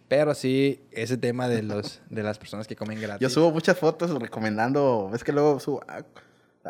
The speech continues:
Speaker 2: han de pensar que me regalan la comida, pero no, eh, yo pago mi comida, pero me gusta recomendar.
Speaker 1: Es que está muy chido porque vas a un lugar donde, la neta, en el meme nos atendieron muy, muy chido.
Speaker 2: Sí.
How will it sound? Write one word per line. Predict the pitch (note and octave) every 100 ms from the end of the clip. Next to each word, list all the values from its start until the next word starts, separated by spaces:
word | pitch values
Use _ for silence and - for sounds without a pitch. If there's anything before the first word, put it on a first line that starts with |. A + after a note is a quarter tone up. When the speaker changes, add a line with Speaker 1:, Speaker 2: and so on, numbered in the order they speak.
| -
Speaker 2:
han | A2
de | B2+
pensar | C#3+ C3 B2
que |
me | C#3+
regalan | C3+ F#2 G#2
la | C3
comida, | - F#2+ B2+ C3
pero | A2+ G2
no, | G#2 C3+
eh, | B2 C3
yo | A2
pago | A2+ G#2+ A2+ C3
mi | B2+
comida, | A#2+ G2+ A#2+ C#3
pero | B2+
me | G2
gusta | F2+ F#2+ A#2
recomendar. | A#2 G#2 F#2+ F2+ G2 A2 A2+ _ _ -
Speaker 1:
Es | B2+ C#3
que | F3+
está | E3
muy | D#3+ C#3+
chido | D#3+ F#3
porque | A#2+ A#2+ A2+
vas | G#2+ A#2
a | C3+
un | C#3
lugar | D3 C#3 B2
donde, | C3+ B2 -
la | C#3 B2+
neta, | C3 D#3+ D3+
en | C3 B2
el | A#2
meme | A2 B2 C#3
nos | C#3+
atendieron | B2 A2+ G#2 G#2 A#2+ A#2+ A#2 A#2 A2+ A#2
muy, | C3 C#3 C#3+
muy | B2+ A#2 A#2+ A#2+
chido. | - A#2 A#2 C3
Speaker 2:
Sí. | -